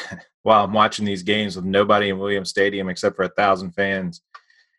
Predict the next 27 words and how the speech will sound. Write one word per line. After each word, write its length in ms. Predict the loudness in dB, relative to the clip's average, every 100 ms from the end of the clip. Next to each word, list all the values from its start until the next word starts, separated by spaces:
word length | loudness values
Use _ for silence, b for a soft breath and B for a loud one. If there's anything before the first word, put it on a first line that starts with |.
| b
is 380 | 4 4 4 -4
how 520 | -2 4 6 6 4 -2 _ _ -2
has 260 | 0 2 4
that 220 | 4 2
changed? 580 | 0 2 2 2 -2 0
I 60 | 2
don't 80 | 4
know 80 | 4
if 100 | 4
you're 80 |
on 80 | 2
the 80 | 2
sidelines 640 | 2 4 4 4 2 0
for 160 | -4 0
games 420 | 2 2 0 -4
or 80 | -2
not, 320 | 0 0 0
but 200 | 0 0 _ _ _ 0
how 220 | 2 2
has 100 | 2
that 220 | 2 2
changed 480 | 0 0 0 -2 -2
the 100 | 0
vocalness 640 | 4 4 4 2 2 2
of 140 | 0
the 60 | 0
coaches? 600 | 0 0 2 0 0 -8